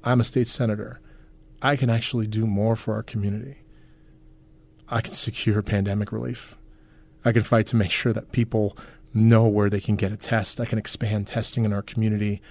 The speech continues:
I can fight for more resources for culturally inclusive, you know, resources to reach my community in South Omaha. I can f-, I can even take part in a covid nineteen vaccine trial so that people can see me, say, getting in the vaccine trial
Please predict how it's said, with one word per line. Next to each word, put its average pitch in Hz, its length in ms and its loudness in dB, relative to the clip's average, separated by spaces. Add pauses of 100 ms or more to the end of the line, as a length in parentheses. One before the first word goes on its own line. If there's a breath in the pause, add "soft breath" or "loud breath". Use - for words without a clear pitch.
I 127 80 -6
can 117 140 0
fight 120 280 0
for - 160 -4
more 110 160 2
resources 113 800 0
for 101 340 -6 (300 loud breath)
culturally 135 580 6
inclusive, 113 580 2 (400 loud breath)
you 113 140 4
know, 101 120 4
resources 120 680 4
to 113 100 0
reach 117 300 -2
my 104 120 4
community 107 680 2
in 101 100 -2
South 98 320 -2
Omaha. 101 460 0 (380 loud breath)
I 120 80 2
can 120 140 2
f-, - 160 -12 (120)
I 139 100 0
can 127 140 0
even 113 180 0
take 110 240 -4
part 127 220 -2
in 107 80 -4
a 101 40 -8
covid 113 320 0
nineteen 107 360 2
vaccine 104 480 0
trial 107 300 -4
so - 160 -8
that - 160 -16
people 135 280 2
can 113 140 -2
see 127 300 2
me, 117 540 6 (280 loud breath)
say, 120 200 2
getting 110 220 2
in 107 60 2
the 104 60 2
vaccine 104 540 0
trial 104 460 -4